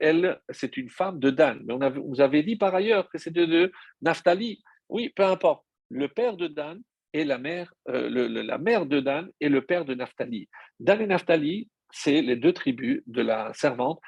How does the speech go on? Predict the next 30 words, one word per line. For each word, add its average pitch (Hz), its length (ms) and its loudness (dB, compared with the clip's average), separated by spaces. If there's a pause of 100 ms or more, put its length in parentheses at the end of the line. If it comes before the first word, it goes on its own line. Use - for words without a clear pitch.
(140)
c'est-à-dire 156 420 4
Rachel. 151 440 2 (360)
Donc, 143 180 0
le 156 180 6
temple 247 280 2
ne 208 60 6
peut 208 160 0
se - 120 -2
construire 226 500 -6 (140)
qu'avec 247 540 4
les 214 100 0
deux. 175 300 2 (480)
Que 220 100 -2
ce 208 100 -6
soit 214 280 -2
le 139 240 -2
Mishkan, 139 480 -8 (240)
le, 117 300 -6
le 110 140 -8
tabernacle 156 600 2
ou 185 100 -2
le 156 140 6
temple, 170 340 0
on 143 140 0
voit 151 200 0
qu'il - 160 -2
y - 40 -4
a - 100 -20
toujours 165 540 -4 (260)
l'association 127 920 0